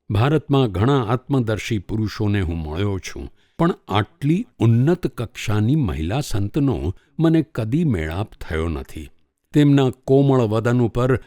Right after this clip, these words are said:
અવિરત આનંદની એક એવી ઝલક ઝગારા મારતી હતી કે જેથી તેમનું નામ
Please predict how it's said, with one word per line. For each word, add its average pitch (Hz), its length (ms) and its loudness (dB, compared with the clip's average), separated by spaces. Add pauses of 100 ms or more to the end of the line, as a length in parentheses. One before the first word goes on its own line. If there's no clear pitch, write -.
(240)
અવિરત 175 480 0
આનંદની 123 720 2
એક 113 260 0 (100)
એવી 151 560 0
ઝલક - 280 0
ઝગારા 113 680 -2
મારતી 98 480 -4
હતી 123 380 0 (360)
કે 170 100 4
જેથી 113 460 0
તેમનું 110 500 0
નામ 101 380 -2